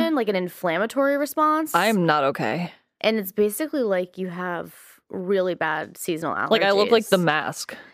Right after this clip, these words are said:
Speaker 1: the
Speaker 2: And
Speaker 1: movie.
Speaker 2: somebody said it can last
Speaker 1: The,
Speaker 2: for a
Speaker 1: the
Speaker 2: few
Speaker 1: Cher
Speaker 2: weeks.
Speaker 1: one.
Speaker 2: <laughs> Oh, no. It can last for a few weeks, maybe.
Speaker 1: Fantastic. Welcome back to the States.
Speaker 2: I know. So you have to do all your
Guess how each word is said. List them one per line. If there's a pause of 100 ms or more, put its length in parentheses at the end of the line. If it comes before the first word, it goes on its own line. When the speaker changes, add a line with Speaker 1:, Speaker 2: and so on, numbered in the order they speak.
(140)
Speaker 1:
the
Speaker 2:
And
Speaker 1:
movie.
Speaker 2:
somebody
said
it
can
last
Speaker 1:
The,
Speaker 2:
for
a
Speaker 1:
the
Speaker 2:
few
Speaker 1:
Cher
Speaker 2:
weeks.
Speaker 1:
one.
Speaker 2:
<laughs> (540)
Oh,
no. (100)
It
can
last
for
a
few
weeks,
maybe.
Speaker 1:
Fantastic. (460)
Welcome
back
to
the
States.
Speaker 2:
I
know.
So
you
have
to
do
all
your